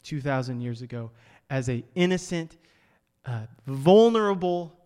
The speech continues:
human baby in a stable, just in the, put away, un-, not in pomp and glory and circumstance, but in, in the shadows.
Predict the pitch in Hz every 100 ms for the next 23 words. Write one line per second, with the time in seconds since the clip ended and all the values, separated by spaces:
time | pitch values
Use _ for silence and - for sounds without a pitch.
0 | _ _ _ - - 220 226 214 202 160
1 | 170 165 156 160 160 - _ _ _ -
2 | 131 - - - 160 165 165 165 165 _
3 | _ _ _ _ _ _ _ - 131 -
4 | _ 139 127 117 _ _ _ _ _ _
5 | _ _ - - 196 170 147 120 - _
6 | _ _ _ _ _ _ _ _ - 170
7 | 190 - _ 156 156 _ _ _ - -
8 | 147 175 220 190 156 - - 196 226 -
9 | 131 117 _ 156 143 160 196 220 165 113
10 | - 185 202 - 202 196 208 - 127 123
11 | 117 _ _ _ - 135 123 110 - 127
12 | 117 110 107 -